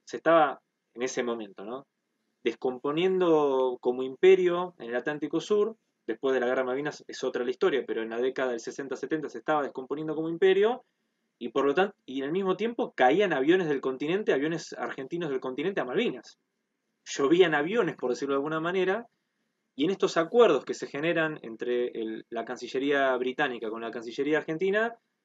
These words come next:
dijeron, "Bueno, vayamos sentando las bases para la devolución definitiva de soberanía", y la primera construcción del Estado Nacional Argentino en Malvinas fue justamente el aeródromo de Malvinas, y la primera empresa del Estado Nacional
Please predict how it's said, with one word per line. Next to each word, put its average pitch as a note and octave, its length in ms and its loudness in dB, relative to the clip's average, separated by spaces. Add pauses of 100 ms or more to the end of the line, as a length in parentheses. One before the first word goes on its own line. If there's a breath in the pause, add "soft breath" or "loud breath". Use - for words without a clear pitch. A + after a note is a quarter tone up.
(120)
dijeron, B2 360 -2
"Bueno, B2+ 320 2 (840)
vayamos E3 440 2
sentando D#3 400 2
las D#3 100 6
bases F3+ 300 0
para B2 180 0
la B2 80 2
devolución B2+ 400 0
definitiva D3 520 -2
de D3 60 -4
soberanía", E3+ 720 -2 (520)
y A#2+ 300 -6
la A#2+ 160 -4
primera C#3+ 720 2
construcción C3+ 720 0
del A#2 140 -2
Estado C#3+ 280 -4
Nacional C#3+ 380 -4
Argentino A#2+ 720 -8
en D3 140 -6
Malvinas F3+ 680 0 (460)
fue C#3+ 160 4
justamente E3+ 880 2
el A2 160 -2
aeródromo D3 560 6
de D3+ 60 -2
Malvinas, F3 520 -2 (260)
y A2 100 -8
la A#2 120 0
primera C#3+ 260 -2
empresa D#3 380 -2
del A#2+ 120 2
Estado D3 280 -2
Nacional D#3 520 -2